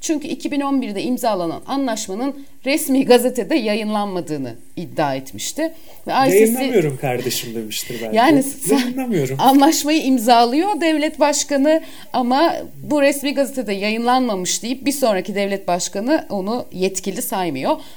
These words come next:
Speaker 1: "I C C yetkililerini de Filipinlere sokmam." demişti. İnsan Hakları İzleme Örgütü H R ve Filipinler'de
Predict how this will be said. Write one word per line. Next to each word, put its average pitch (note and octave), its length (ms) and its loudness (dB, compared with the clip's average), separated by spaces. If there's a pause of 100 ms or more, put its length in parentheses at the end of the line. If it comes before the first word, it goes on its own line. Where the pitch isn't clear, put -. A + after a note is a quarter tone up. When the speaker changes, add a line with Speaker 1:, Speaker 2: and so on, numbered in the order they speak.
(280)
Speaker 1:
"I G#3+ 40 -2
C A3+ 140 -6
C A3+ 180 -10
yetkililerini A#3+ 500 -2
de G#3 60 -4
Filipinlere G#3 540 -4
sokmam." F#3 540 -4 (240)
demişti. C3+ 500 -6 (880)
İnsan G3 280 -6
Hakları G#3+ 300 -6
İzleme G3 560 -4
Örgütü E3+ 440 -4
H D#3+ 160 -2
R E3+ 160 0
ve A3 240 -4
Filipinler'de F#3+ 760 -4